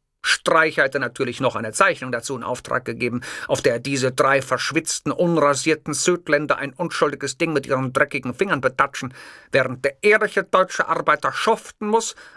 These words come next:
aber unterm Strich wäre das wohl hier eher hinderlich gewesen. Es hätte den Scherz aus seiner klugen Unauffälligkeit herausgehoben. Ansonsten wurde ein bunter Eintopf an Verbrechensgeschichten über die Seiten gegossen.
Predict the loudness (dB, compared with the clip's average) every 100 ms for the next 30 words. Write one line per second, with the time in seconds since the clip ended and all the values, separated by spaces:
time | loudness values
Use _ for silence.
0 | -4 -2 -2 -2 -4 -2 0 0 0 -2
1 | 0 0 -6 -2 0 0 -10 -6 -2 -2
2 | -2 -2 -2 -2 0 0 0 0 0 -2
3 | -6 -4 -4 -4 -6 -12 -6 -2 0 0
4 | -2 0 2 0 -2 -8 -6 -4 -4 0
5 | 0 0 -4 -4 4 4 2 -6 -6 -4
6 | -4 -4 0 -2 -2 -4 -2 -2 -2 -4
7 | -4 -6 -8 -4 -6 -6 -18 _ _ _
8 | _ _ _ _ _ _ _ _ 0 2
9 | 2 -2 -4 0 0 2 0 -2 -2 0
10 | 0 0 -2 0 0 -2 -2 -4 -4 -4
11 | -2 0 0 -2 -8 -6 -6 -6 -8 -8
12 | -4 -2 -2 -2 -2 0 0 -2